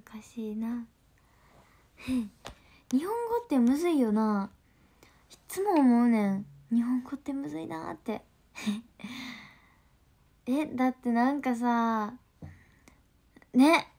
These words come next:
<laughs> なんかさ、え、思うんですよ。日本語むずいなって。皆さんは何語が一番むずいと思いますか？何語がむずいんやろうな。どうなんですかね。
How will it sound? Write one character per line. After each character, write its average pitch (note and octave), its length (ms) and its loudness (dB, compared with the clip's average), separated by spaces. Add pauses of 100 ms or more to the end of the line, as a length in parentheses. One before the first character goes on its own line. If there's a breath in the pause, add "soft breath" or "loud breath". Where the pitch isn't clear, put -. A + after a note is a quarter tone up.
(220)
<laughs> - 1500 -8
な A#3+ 60 -2
ん A#3+ 100 -2
か A3 140 -10
さ、 G#3+ 400 -8 (320)
え、 B3+ 160 -6 (160)
思 C#4+ 120 -6
う G4 240 -4
ん D#4 80 -2
で B3+ 120 -2
す B3+ 100 -12
よ。 A3 80 -4
日 A3+ 160 0
本 A#3+ 180 2
語 A#3 100 -2
む A#3+ 180 -2
ず A#3 100 -6
い A3 80 -6
な G#3+ 180 -6
っ G3+ 60 -8
て。 A#3+ 220 -12 (720 soft breath)
皆 C#4+ 180 -2
さ D4+ 160 -6
ん A#3 100 0
は G#3+ 220 -6 (260)
何 A3+ 280 -2
語 B3+ 80 -10
が C4 100 -2
一 C#4 160 -8
番 F#4 180 -8
む F#4 120 -6
ず D#4 80 -4
い A#3+ 80 -2
と A3 80 -8
思 G#3+ 120 -4
い G#3 60 -6
ま G#3 100 -6
す - 80 -14
か？ G#3+ 80 -12
何 A#3+ 240 -2
語 F4 120 -6
が G#4 100 -8
む A4+ 60 -8 (120)
ず C5+ 120 -8
い D4 80 -4
ん - 20 0
や A3 140 0
ろ G3+ 100 -6
う G3+ 60 -6
な。 G#3 180 -4 (2000 loud breath)
ど C4+ 100 -4
う D4+ 160 0
な A3+ 140 2
ん G3+ 180 -4
で G3 60 -6
す - 140 -16
か - 140 -20 (220)
ね。 G#3 240 -8